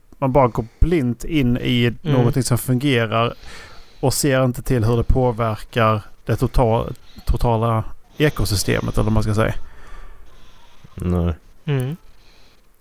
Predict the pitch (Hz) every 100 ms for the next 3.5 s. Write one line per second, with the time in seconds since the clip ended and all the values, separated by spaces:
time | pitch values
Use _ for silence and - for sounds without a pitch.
0 | - - _ - 120 190 170 139 170 190
1 | 170 165 131 151 185 170 156 - 156 151
2 | 135 - - - 143 - - 160 131 110
3 | - - - -